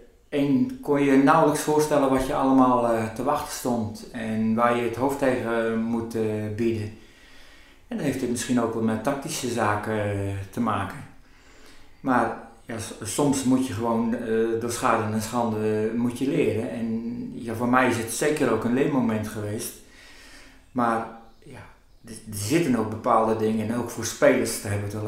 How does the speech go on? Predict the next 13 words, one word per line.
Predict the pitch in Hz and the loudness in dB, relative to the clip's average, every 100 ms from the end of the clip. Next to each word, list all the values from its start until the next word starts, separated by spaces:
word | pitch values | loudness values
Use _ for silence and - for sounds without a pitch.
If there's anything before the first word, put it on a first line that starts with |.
| 107 | -4
wel | 110 | -4
eens | 120 | -4
met | 113 | -4
elkaar | 107 120 113 | -4 -2 -2
weer | 107 107 | 0 -2
over | 107 104 | -2 -4
gehad. | 123 139 - - - - - - - - - | -2 0 0 -4 -16 -20 -18 -14 -12 -12 -6
Dat | 120 | -4
je | 110 113 | -4 -4
zegt | 104 | -4
van, | 120 113 110 | -4 -2 0
eh, | 113 113 - - - - - - - - - - - 104 | 0 0 -2 -8 -18 -20 -20 -20 -20 -20 -16 -16 -10 -6
eh, | 101 104 101 | -4 -4 -4